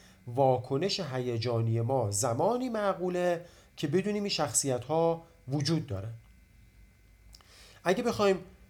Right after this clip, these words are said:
اه، این دوتا پارادوکس رو در قالب دو سوال خلاصه کنیم، می‌تونیم اینجوری بگیم. در واقع سوال پارادوکس اول اینه که چطور ممکنه نسبت به چیزی که می‌دونیم وجود نداره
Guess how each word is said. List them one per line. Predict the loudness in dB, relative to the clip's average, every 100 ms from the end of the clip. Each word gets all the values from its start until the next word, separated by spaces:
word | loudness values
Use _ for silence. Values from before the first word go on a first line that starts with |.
| -18 -2
اه، | 2 2 0 -8 -20 -2
این | 2
دوتا | 2 2
پارادوکس | 4 4 4 2 -2
رو | 0
در | 0
قالب | 2 2 2 2 0
دو | 0 0
سوال | 2 2 4 4
خلاصه | 2 0 2 0 -2
کنیم، | -4 -2 0 0 -6 -8
می‌تونیم | -6 -2 -2
اینجوری | -2 -2 -2
بگیم. | -4 -2
در | 0 2
واقع | 2 2 2 0 -4 -18 -14
سوال | -2 0 2 2 2 2 0
پارادوکس | 0 0 0 -2 -2
اول | -2 0 0
اینه | 0 0 -2
که | -2 -4 -6 -12 -20 -20 -8
چطور | -4 -2 -2 -2 0
ممکنه | 0 0 -2 -2 -2 -2 -8 -20 -20 -10 0
نسبت | 2 4 2 2
به | 0
چیزی | -4 -4 -4 -4
که | -2
می‌دونیم | 0 0 0 -2 -2 -2
وجود | -2 -2 -4 -4 -2
نداره | -2 2 2 2 2 2 0